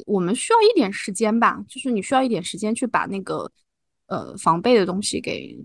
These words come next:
拿掉。你，你上来，你说你，你现在就把你自己什么都去跟人家分享，可能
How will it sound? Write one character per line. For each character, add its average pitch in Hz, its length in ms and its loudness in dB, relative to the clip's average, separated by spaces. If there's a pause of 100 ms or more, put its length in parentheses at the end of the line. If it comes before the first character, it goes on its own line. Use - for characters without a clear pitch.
(100)
拿 170 200 -8
掉。 196 360 -8
你， 214 120 0
你 185 160 0
上 277 240 4
来， 214 300 4 (720)
你 208 120 0
说 233 220 2
你， 190 840 -4
你 196 220 -2
现 226 240 0
在 208 220 2
就 202 180 -2
把 180 200 0
你 190 180 -2
自 - 160 -10
己 202 120 -6
什 170 140 -6
么 170 160 -4
都 196 260 0 (120)
去 - 160 0
跟 196 120 0
人 185 80 0
家 185 160 0
分 190 240 0
享， 185 240 -4
可 - 140 -6
能 170 300 -6